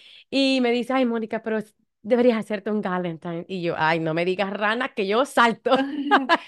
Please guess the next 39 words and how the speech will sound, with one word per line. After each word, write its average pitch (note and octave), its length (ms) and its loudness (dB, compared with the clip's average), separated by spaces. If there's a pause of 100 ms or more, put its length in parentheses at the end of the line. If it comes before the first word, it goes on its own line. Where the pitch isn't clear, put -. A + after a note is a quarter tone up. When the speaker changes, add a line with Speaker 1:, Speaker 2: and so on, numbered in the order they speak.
(100)
Speaker 2:
Es C#4+ 200 -4
que D#4 280 -8
sí, E4 400 -6 (140)
yo, B3+ 480 0
yo A#3 200 2
no F4 100 -6
sé G4 160 -4
si D4 160 -6
solo B3+ 240 0
a A3+ 60 0
mí, A#3+ 280 -8
pero A3 220 0
en G3 180 -4
Instagram, B3 560 -4
cómo A#3 280 -4
me B3+ 140 -2
salían G#3+ 520 -4
Speaker 1:
A - 20 -2
mí - 20 -2
Speaker 2:
videos G3+ 340 -2
Speaker 1:
también. A#3+ 300 2
Speaker 2:
de A3 160 0
que A3 240 -4
con C#4+ 260 -4
lentes A#3+ 340 -2
de A#3 120 -4
corazones A3 800 -6
y G#3+ 60 -6
a G3 100 -8
mí B3 160 -10
todo D#4 380 -6
eso, E4 280 -6
así C4+ 240 -8
como D#4 200 -10
de B3 140 -4
disfraz, A#3 600 -4
me C4 240 -4
encanta. B3 480 -2
Entonces, G#3+ 440 -6